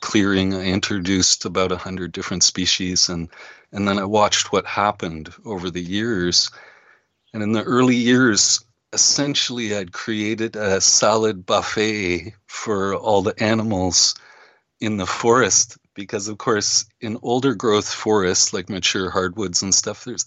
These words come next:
actually very little to eat. And this is true everywhere. Old growth in the West Coast is also true. Very little to eat in the forest. It's really transitional lands where we can forage a lot more.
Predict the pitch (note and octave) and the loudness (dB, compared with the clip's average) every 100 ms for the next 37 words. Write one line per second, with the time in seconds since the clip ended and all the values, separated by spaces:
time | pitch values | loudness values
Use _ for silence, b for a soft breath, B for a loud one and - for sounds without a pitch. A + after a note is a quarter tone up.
0 | - D3 D#3+ - G2 F2+ F2 A2 G#2+ G2 | -8 -8 -6 -4 -4 -6 -4 0 0 0
1 | F2+ F2+ E2 E2 G2+ F2+ - - B B | 0 -2 -2 -2 -2 -2 -4 -12 B B
2 | B - C3 A2 - - F#2+ F#2 F#2+ E2+ | B 2 4 4 2 2 2 0 0 -4
3 | F2+ E2+ E2 - A2 F#2 G2 F#2 F2 - | -4 -4 -6 -10 -6 -4 0 0 0 -4
4 | F#2+ F2+ E2+ - - F#2 F2+ - G2 - | -4 0 2 2 2 0 0 -2 -2 -2
5 | - G#2 - F2 - F2+ E2 E2 G#2 G#2+ | -2 0 0 -2 -4 -4 -4 -2 2 4
6 | A#2 A2 G2+ G2+ F2 G2 G2 F#2+ F2+ E2+ | 4 0 0 0 0 0 0 0 0 0
7 | - G2+ F2+ F2 - - B B B B | 2 4 4 4 0 -2 B B B B
8 | B E2 - A#2 F#2 - A2 F#2+ G#2+ G2 | B 0 4 4 4 2 2 2 2 2
9 | - G2+ F#2 G2 F2+ F2+ F2+ - G2 F2+ | 2 0 -2 -2 -2 -2 -2 -2 -6 -10
10 | F2 - F2 D#2+ - _ - - G2+ F#2+ | -10 -10 -10 -10 -14 _ -12 -4 0 0
11 | F2+ E2+ F#2+ F#2 F#2 G#2+ G#2 A2 F#2 F2+ | 0 -2 -2 0 0 -2 -4 -2 -2 -4